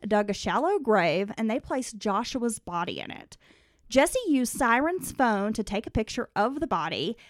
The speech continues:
after which Siren filled in the grave, and the two men headed to Siren's house. Now, during this trip, Jesse used Siren's phone again, this time to make a phone call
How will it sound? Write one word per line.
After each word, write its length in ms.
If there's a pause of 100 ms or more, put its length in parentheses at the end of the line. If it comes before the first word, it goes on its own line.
(140)
after 220
which 260
Siren 540
filled 360
in 120
the 80
grave, 460
and 140
the 60
two 280
men 140
headed 340
to 100
Siren's 520
house. 480 (420)
Now, 80
during 340
this 180
trip, 380
Jesse 380
used 320
Siren's 540
phone 240
again, 500 (240)
this 220
time 260
to 80
make 200
a 40
phone 380
call 560